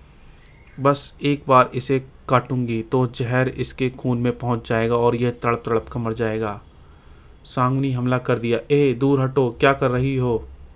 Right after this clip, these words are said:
"बस, मेरा काम खत्म हो चुका, तुम्हारी मौत हो चुकी।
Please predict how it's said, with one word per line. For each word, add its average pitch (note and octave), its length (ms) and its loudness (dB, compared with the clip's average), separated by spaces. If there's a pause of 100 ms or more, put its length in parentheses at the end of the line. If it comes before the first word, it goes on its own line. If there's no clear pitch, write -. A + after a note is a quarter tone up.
(1400)
"बस, C#3 300 4
मेरा B2+ 200 4
काम B2 280 2
खत्म A#2+ 280 -4
हो A#2+ 120 0
चुका, A2+ 340 -2
तुम्हारी C3+ 440 2
मौत C3+ 280 0
हो C3 160 2
चुकी। A#2 380 -6